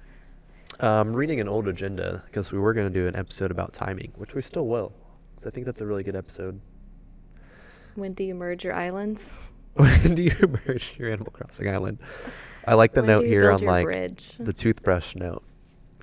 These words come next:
Speaker 1: 'cause there may be a toothbrush at my house now.
Speaker 2: Oh.
Speaker 1: And we'll leave it at that. We gotta create a little mystery for the pod so that people keep listening.
Speaker 2: We both have toothbrushes at our house.
Speaker 1: There's a toothbrush at your house. Wow.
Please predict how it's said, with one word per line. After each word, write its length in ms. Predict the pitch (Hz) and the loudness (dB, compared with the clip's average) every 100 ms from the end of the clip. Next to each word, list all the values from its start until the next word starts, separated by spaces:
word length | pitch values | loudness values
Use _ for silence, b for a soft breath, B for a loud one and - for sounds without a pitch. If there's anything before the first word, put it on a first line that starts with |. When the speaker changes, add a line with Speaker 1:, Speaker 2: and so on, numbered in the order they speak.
| - | -8
Speaker 1:
'cause 200 | 107 - | -8 0
there 120 | 104 | 0
may 400 | 95 98 98 101 | 0 -2 0 0
be 160 | 101 98 | 2 -2
a 40 | |
toothbrush 480 | - 107 - 95 - | -2 -4 -2 -4 -4
at 40 | 78 | -8
my 140 | 87 | -6
house 320 | 87 87 - | -6 -8 -10
now. 280 | - 101 113 - _ - b b b b b b b 196 196 302 | -12 -12 -12 -18 _ -20 b b b b b b b -18 -16 -10
Speaker 2:
Oh. 360 | 185 180 196 - - - - - - _ - - - _ - 113 | -8 -8 -12 -18 -20 -20 -20 -20 -20 _ -20 -20 -20 _ -10 -6
Speaker 1:
And 80 | 95 | -2
we'll 100 | 95 | 0
leave 180 | 101 | 0
it 80 | 98 | -2
at 80 | 92 | -6
that. 320 | 95 95 117 _ _ _ - | -4 -4 -6 _ _ _ -12
We 80 | 101 | -2
gotta 180 | 98 | -2
create 240 | 92 110 101 | 0 2 2
a 60 | |
little 180 | 98 95 | 2 0
mystery 460 | 92 95 - - 107 | -2 -4 -4 -4 -4
for 120 | - | -2
the 100 | 92 | -4
pod 400 | - 92 92 98 | -2 -2 -2 -4
so 160 | - 95 | -6 -6
that 120 | - | -6
people 220 | 101 95 | -6 -6
keep 180 | - - | -8 -6
listening. 440 | 90 - 104 113 - | -6 -6 -6 -8 -8
Speaker 2:
We 80 | 214 | -6
both 240 | 220 247 311 | -2 -2 -2
have 180 | 302 | -6
toothbrushes 760 | - 196 - 175 180 - 131 - | -6 -6 -4 -4 -4 -4 -4 -4
at 80 | 95 | -6
our 120 | 95 | -4
house. 300 | 190 95 95 | -2 -2 2
Speaker 1:
There's 180 | 110 107 | 2 2
a 20 | |
toothbrush 360 | 104 117 127 104 | 2 2 0 0
at 60 | |
your 160 | 98 135 | 0 0
house. 340 | 101 - - | 0 -6 -10
Wow. 280 | - 131 104 | -12 -12 -12